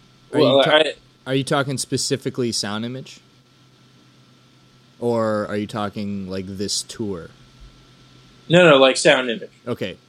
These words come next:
Speaker 1: Yeah, I mean, as far as, like, rankings go in the country of s-, of, of sound companies, we're number one.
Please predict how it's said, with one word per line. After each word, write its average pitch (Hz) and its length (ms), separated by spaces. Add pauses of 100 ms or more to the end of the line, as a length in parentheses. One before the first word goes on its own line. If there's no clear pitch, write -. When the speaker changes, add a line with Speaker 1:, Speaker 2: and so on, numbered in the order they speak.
(240)
Speaker 1:
Yeah, 147 340
I 143 100
mean, 156 320 (960)
as 131 180
far 180 360
as, 143 680 (680)
like, 120 200
rankings 107 760
go 120 240
in 113 100
the 98 80
country 113 480
of 95 80
s-, - 240
of, 95 240 (520)
of 95 180
sound 101 420
companies, 127 720
we're 101 220
number 113 280
one. 90 220